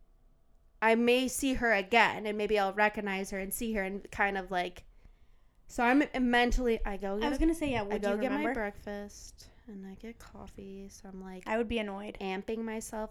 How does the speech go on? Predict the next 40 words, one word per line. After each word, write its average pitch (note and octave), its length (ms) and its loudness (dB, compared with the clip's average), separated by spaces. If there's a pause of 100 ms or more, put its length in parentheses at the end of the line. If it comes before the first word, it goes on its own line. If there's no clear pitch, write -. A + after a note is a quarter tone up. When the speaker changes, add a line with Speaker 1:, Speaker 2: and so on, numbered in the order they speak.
Speaker 1:
up F#3 300 -6
to, - 120 -12
like, F#3+ 240 -12
have F3+ 360 -8
this F#3+ 180 -10
confrontation F3+ 840 -12
with - 140 -14
her. - 340 -14 (220)
Speaker 2:
Okay. A#3 320 -12 (760)
Speaker 1:
'Cause E4+ 120 0
I'm F4+ 100 6
not G4+ 200 6
mad A#3+ 380 8
at F#3+ 140 4
her, F3 320 -2
right? F#3+ 420 0
Like, F#3+ 280 -2 (200)
Speaker 2:
I D4+ 80 6
wouldn't B4 180 4
be G4 80 8
mad A3+ 160 10
Speaker 1:
that's C#4 100 8
Speaker 2:
at A4+ 40 12
the G#4+ 40 12
Speaker 1:
just F#4+ 120 10
a F4 40 8
Speaker 2:
person, D4+ 100 10
but C#4+ 80 12
I'd C#4 100 12
be A3 80 8
Speaker 1:
mistake, A3 220 8
but A3+ 120 6
I'd A3 100 10
Speaker 2:
annoyed. G#3+ 100 2
Speaker 1:
be A3 100 4
like, G3 260 -2
"Okay, A3+ 180 -2
that's F#3 200 -4
annoying." - 440 -8
Speaker 2:
Yeah. C#4 220 2